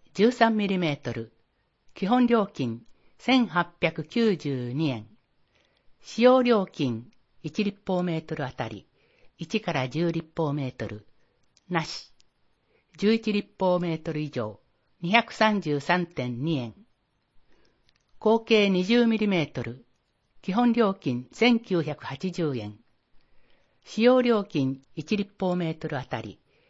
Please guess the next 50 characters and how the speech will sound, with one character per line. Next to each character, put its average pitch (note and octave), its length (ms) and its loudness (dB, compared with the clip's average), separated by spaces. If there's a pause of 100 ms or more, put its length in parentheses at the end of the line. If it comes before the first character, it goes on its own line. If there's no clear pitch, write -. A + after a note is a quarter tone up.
(220)
一 F3+ 240 -6
か G#3 120 0
ら C#3+ 160 0
十 F#3+ 240 0
立 F#3 240 -2
方 D#3+ 200 2
メ D3 140 -2
ー B2 40 -8
ト A2+ 160 -8
ル、 A2 220 -12 (320)
な D3+ 160 -4
し。 - 280 -18 (1200)
十 A3 180 4
一 A#3+ 180 -2
立 A3 220 -2
方 G3+ 180 2
メ F#3+ 140 0
ー F3+ 40 -2
ト F3+ 140 -6
ル E3+ 80 -2
以 D#3+ 140 -4
上、 A#2 340 -4 (540)
二 F3+ 100 0
百 A3+ 220 0
三 G3+ 260 0
十 D3+ 160 -4
三 F3 280 -4
点 B2 340 -8
二 D#3 140 0
円。 A#2 180 -6 (1500)
合 A#3+ 220 6
計 G#3+ 300 2
二 A#3+ 140 4
十 G3+ 180 0
五 C#3+ 160 0
ミ F#3 120 2
リ G3 120 0
メ E3+ 160 -2
ー C3+ 40 -8
ト B2+ 140 -8
ル、 A2+ 220 -10 (720)
基 G3+ 120 -2
本 B3 200 4
料 G#3+ 240 4
金 C3+ 380 -4 (100)
三 A3 240 0
千 A3 220 2
三 D#3+ 240 -2
百 E3 260 -4
円。 A#2 240 -6